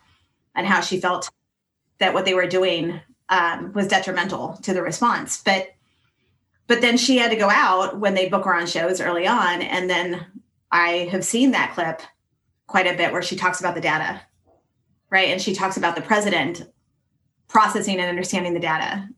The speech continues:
And I remember cringing at those moments.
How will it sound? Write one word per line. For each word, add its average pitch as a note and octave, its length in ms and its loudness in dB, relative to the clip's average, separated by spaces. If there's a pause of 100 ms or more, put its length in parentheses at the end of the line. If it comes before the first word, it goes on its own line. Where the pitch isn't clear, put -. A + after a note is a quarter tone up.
And F#3 640 0 (580)
I A#3+ 100 2
remember D4 280 4
cringing E3+ 720 -2 (1500)
at G3+ 160 4
those G3+ 220 -2
moments. E3+ 640 -4